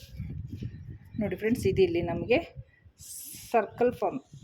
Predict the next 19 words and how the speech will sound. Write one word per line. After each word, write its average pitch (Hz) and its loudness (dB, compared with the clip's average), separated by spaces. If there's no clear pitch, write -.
ಸರ್ಕಲ್ 226 6
ರೌಂಡ್ 175 4
ಆಗುತ್ತೆ 156 -4
ಹಿಂಗೆ. 165 0
ನೋಡಿ 185 0
ಇಲ್ಲಿ 269 8
ಎಕ್ಸ್ಟ್ರಾ 269 4
ನಾವು 254 6
ಏನಕ್ಕೆ 269 10
ನಮಗಿಲ್ಲಿ 214 6
ಒಂದು 202 6
ಡಾಟ್ 190 6
ಬರುತ್ತೆ 185 4
ಅಂದರೆ, 175 4
ಈಗ 202 4
ನಾವು 208 6
ಬ್ಲೌಸ್ 247 8
ಫುಲ್ಲು 220 6
ಸ್ಟಿಚ್ - -2